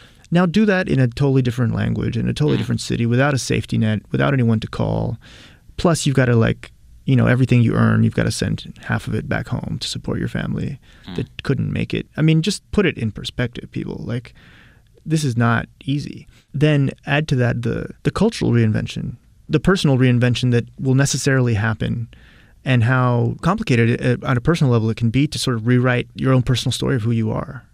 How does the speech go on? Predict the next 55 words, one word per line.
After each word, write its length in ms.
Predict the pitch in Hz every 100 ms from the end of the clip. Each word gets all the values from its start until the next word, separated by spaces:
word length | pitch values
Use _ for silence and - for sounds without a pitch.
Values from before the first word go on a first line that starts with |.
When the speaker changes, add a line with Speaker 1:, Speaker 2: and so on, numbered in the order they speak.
| -
Speaker 1:
you 100 | 120
know? 220 | 117 160 _ _ - - _ -
And 160 | 160 165
then 140 | 185 -
when 160 | 151
you 100 | 180
get 200 | 156 185
to 80 | -
the 20 |
United 160 | 123 113
States, 240 | 135 131
no 60 | 185
one 160 | 190 151
wants 180 | 143 -
to 80 |
hear 280 | 101 120 139
how, 180 | 113 117 -
how 100 | 123
traumatic 640 | 123 120 113 113 139 - -
that 180 | - 107 -
journey 280 | 131 156 -
was. 340 | - - - _ -
Speaker 2:
Mm. 240 | 120 98 82 _ _ _ _ _ _ _ -
Speaker 1:
But 120 | 135
we 120 | 165
know 440 | 143 190 139 135
because, 400 | 143 127 117 110 123 -
you 180 | 123 123
know, 80 | 113
many 240 | 120 123
intrepid 320 | 120 120 117
journalists 320 | 120 117 113
have 100 | -
covered 280 | - 139 135
it 100 | 127
and 180 | 110 113
many 220 | 110 110
people 480 | 104 117 110 110 117 - - -
have 180 | - -
Speaker 2:
It's 60 |
Speaker 1:
spoken 240 | - 165 113
Speaker 2:
hard. 120 | 131
Speaker 1:
out 40 | 120
about 200 | 107 113
their 100 | 113
own 180 | 120
experiences. 560 | 127 - 185 202 123 110
Speaker 2:
Yeah. 100 | 151
Speaker 1:
It's 140 | 156 - -
tremendously 640 | - 190 220 226 - -
hard. 260 | - - -
It's 140 | -
treacherous. 560 | - 196 - - - -
It's 200 | 127 -
dangerous. 680 | 151 190 156 110 - -